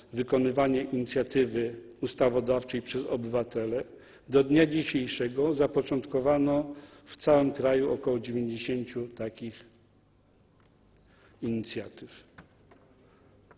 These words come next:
To jest oczywiście liczba te, które zostały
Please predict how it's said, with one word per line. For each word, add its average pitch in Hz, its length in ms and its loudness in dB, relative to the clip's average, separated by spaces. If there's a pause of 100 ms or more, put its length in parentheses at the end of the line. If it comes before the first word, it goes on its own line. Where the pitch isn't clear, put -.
(120)
To 139 60 -4
jest 120 120 -2
oczywiście 127 540 -2
liczba 123 360 -2
te, 113 180 -4
które 117 340 -4
zostały 113 600 -4